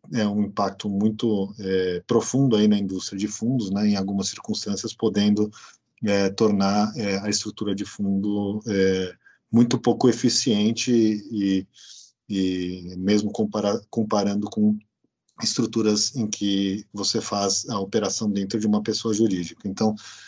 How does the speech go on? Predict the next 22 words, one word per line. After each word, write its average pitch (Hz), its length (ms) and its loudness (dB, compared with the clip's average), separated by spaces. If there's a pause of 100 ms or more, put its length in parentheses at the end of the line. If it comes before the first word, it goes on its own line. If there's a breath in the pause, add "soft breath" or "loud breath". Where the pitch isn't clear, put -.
(280 loud breath)
é, 101 300 0
esse 117 200 6
é 160 40 6
um 151 40 2
ponto 151 240 2
pra, 151 160 2
pra 123 420 0
prestar 135 280 0
atenção, 143 540 0
acho 120 160 -2
que 123 100 -6
no 113 80 -2
debate 107 460 -4
legislativo, 123 800 -4
se 104 300 -4
foi 104 200 -2
a 101 60 -2
intenção 101 480 -4
ou 98 100 -2
não 107 160 0
revogar, 101 580 0 (540 loud breath)
é, 92 380 -6